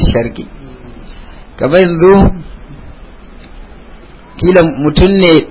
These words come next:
da Yabo, kaga Shuni is-, ita a gabas gare su, irin haka ne. To, sai me?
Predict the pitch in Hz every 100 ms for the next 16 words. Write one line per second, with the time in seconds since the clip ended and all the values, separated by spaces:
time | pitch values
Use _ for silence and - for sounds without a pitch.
0 | 135 151 151 175 185 185 185 165 - -
1 | - - - - - 165 165 170 - 185
2 | 180 170 160 - 170 - - 165 - 175
3 | 170 156 131 120 127 135 107 151 127 135
4 | 131 120 107 - - - - - - -
5 | - - - - - 135 - 147 123 98